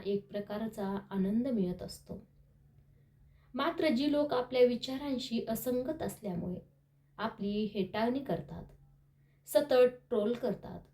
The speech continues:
आणि विचारांचे उत्तर विचाराने देण्यात असमर्थ असतात, ते आपले खरोखर शत्रू असतात. शहाणा माणूस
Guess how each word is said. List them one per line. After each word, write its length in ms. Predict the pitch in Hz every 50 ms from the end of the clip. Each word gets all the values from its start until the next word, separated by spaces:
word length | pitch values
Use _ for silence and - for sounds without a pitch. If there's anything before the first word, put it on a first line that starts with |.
| _ _ _ _ _ - -
आणि 200 | 190 196 202 202
विचारांचे 800 | 196 214 196 - 233 226 240 247 254 233 214 196 - 208 202 202
उत्तर 460 | 208 214 202 - - 208 202 202 202
विचाराने 640 | 196 196 196 196 - 233 240 247 247 226 214 214 208
देण्यात 540 | 190 214 214 202 196 190 196 196 - -
असमर्थ 560 | 196 190 - - 196 185 190 214 233 - - 208
असतात, 400 | 175 - - - - 170 175 - - - - - - - - - - - - - - -
ते 80 | 202 190
आपले 420 | 170 196 202 - 202 180 180 196 196 -
खरोखर 420 | 185 208 220 220 214 - 190 185 185 202
शत्रू 380 | - - 196 - - - 196 190
असतात. 400 | 185 190 - - - 180 185 - - - - _ _ _ _ _ _ - _ _ _ - _ _ _ _ _ _ _ _ _ _ -
शहाणा 460 | - - 302 277 302 302 302 330 339
माणूस 400 | 339 330 311 294 285 285 285 -